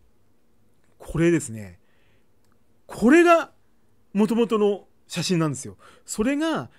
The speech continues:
あの、このルミナルネオを使うことによって、ここまで、あの、もう写真の方ですね、加工できるんですね。もうレタッチっていう幅を超えて、もう創作写真。本当にもう写真を創作する。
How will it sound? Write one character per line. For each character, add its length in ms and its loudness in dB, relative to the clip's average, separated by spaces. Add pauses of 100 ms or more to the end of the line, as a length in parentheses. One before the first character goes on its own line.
(240)
あ 160 -2
の、 120 -2
こ 120 -6
の 160 -4
ル 140 -4
ミ 140 0
ナ 160 0
ル 100 -2
ネ 120 0
オ 80 2
を 60 -2
使 200 -6
う 80 0
こ 100 -6
と 100 -12
に 60 -10
よ 60 -14
っ 20 -20
て、 260 -6 (480)
こ 220 -4
こ 200 -2
ま 160 -4
で、 300 0 (180)
あ 120 -12
の、 240 -12 (800)
も 220 -6
う 140 -14 (160)
写 180 -12
真 220 -2
の 100 -2
方 180 -4
で 80 -16
す 80 -20
ね、 160 -20
加 160 -12
工 220 0
で 100 -4
き 120 -8
る 60 -8
ん 40 -14
で 60 -18
す 100 -20
ね。 100 -20 (300)
も 180 2
う 60 0
レ 140 0
タ 120 0
ッ 140 0
チ 200 -14
っ 20 -20
て 100 -4
い 120 0
う 60 0
幅 300 0
を 100 0
超 240 2
え 60 2
て、 280 -2 (340)
も 120 -4
う 60 -10 (200)
創 460 0
作 220 -2
写 140 -2
真。 200 -10 (460)
本 160 -2
当 100 -6
に 60 -4
も 80 -8
う 40 -20 (260)
写 180 -6
真 320 -4
を 60 -6
創 280 -4
作 200 -10
す 120 -8
る。 140 -12